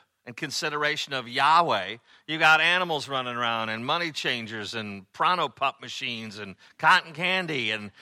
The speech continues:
I mean, it's this circus atmosphere. And so Jesus comes up and sees this, and, um, he's quite upset about it. You see the problem? Is, is that it's a distraction to worship. You know, I said last week,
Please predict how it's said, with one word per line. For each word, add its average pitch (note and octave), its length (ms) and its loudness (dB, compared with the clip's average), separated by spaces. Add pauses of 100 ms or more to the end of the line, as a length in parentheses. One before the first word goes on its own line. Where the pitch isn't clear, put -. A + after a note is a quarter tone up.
(120)
I C#3 60 -2
mean, D#3 160 -2
it's D#3+ 160 -6
this E3+ 140 -6
circus - 540 -4
atmosphere. A#2 640 -4 (420)
And C3 100 -14
so D#3+ 140 -6
Jesus F3+ 380 -8
comes E3 260 -4
up D3+ 100 -6
and D3 100 -12
sees G#3+ 220 -10
this, C3+ 340 -6 (280)
and, C#3+ 200 -2
um, C3 300 4 (720)
he's C#3+ 180 -8
quite E3+ 260 0
upset G#3+ 300 2
about C#3+ 280 4
it. F#2 100 -12 (220)
You D3 80 -16
see E3+ 160 -6
the E3 100 -6
problem? G3 480 0 (340)
Is, D#3 220 -4
is D#3+ 220 -8
that E3 140 4
it's D#3 160 -4
a E3 40 -6
distraction F3+ 800 2
to F#3+ 120 -6
worship. F#3+ 540 -4 (520)
You C#3 80 -12
know, C#3+ 60 -2
I C#3 80 0
said C#3+ 240 -6
last C#3 300 -2
week, C#3+ 280 -14